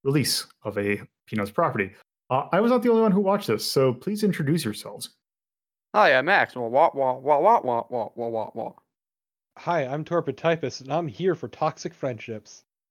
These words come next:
Speaker 1: Yeah. So, yeah. This is, this is a movie that I watched a lot as a kid. Um, it, it's just,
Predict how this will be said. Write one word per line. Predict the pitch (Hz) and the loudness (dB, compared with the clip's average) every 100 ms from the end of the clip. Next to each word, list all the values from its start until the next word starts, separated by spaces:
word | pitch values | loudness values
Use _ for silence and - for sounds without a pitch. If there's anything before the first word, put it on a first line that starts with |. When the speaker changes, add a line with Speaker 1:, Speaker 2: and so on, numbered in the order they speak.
| _ _ _ _ _ - | _ _ _ _ _ -8
Speaker 1:
Yeah. | 127 151 156 156 151 151 _ _ _ _ _ _ | 2 4 4 4 0 -4 _ _ _ _ _ _
So, | - 139 127 120 117 - _ _ _ _ _ _ _ _ | -2 2 4 4 2 -2 _ _ _ _ _ _ _ _
yeah. | 120 117 113 104 104 101 101 _ _ _ _ _ _ - | -16 -4 0 2 2 0 -4 _ _ _ _ _ _ -4
This | 202 247 | -2 2
is, | 359 254 175 143 - _ _ _ _ _ _ _ - - _ - | 2 2 0 -8 -10 _ _ _ _ _ _ _ -20 -20 _ -2
this | 330 403 | 2 4
is | 381 | 6
a | 220 | 6
movie | 151 156 156 | 4 4 4
that | 151 151 | 2 2
I | 139 143 | 2 4
watched | 135 139 - | 4 2 2
a | 127 | 0
lot | 107 107 113 | 2 2 0
as | 107 | -2
a | |
kid. | 107 113 110 110 - _ _ _ _ _ 131 | -2 0 0 -2 -10 _ _ _ _ _ -2
Um, | 113 107 104 104 107 - _ _ - | 0 2 0 -2 -4 -10 _ _ -6
it, | 143 190 | -4 0
it's | 156 - | 0 0
just, | - 139 135 - | 2 2 0 -8